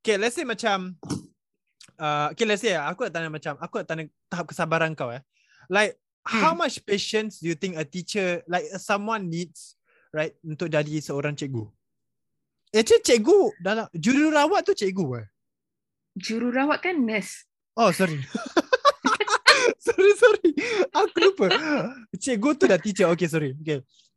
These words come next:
Speaker 1: How much <laughs> patience do you need to become
Speaker 2: Mm-hmm.
Speaker 1: a cikgu? <laughs>
Speaker 2: Um,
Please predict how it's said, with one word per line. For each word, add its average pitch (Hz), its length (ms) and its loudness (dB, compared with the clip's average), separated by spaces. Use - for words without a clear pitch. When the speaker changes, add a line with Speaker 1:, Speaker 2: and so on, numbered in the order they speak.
Speaker 1:
How - 200 0
much 381 280 0
<laughs> - 0 -
patience - 560 2
do 214 140 -2
you 262 180 2
need 240 400 -4
to - 120 -4
become 220 600 0
Speaker 2:
Mm-hmm. 208 100 -2
Speaker 1:
a 214 60 0
cikgu? 214 460 -4
<laughs> - 40 2
Speaker 2:
Um, 349 380 -2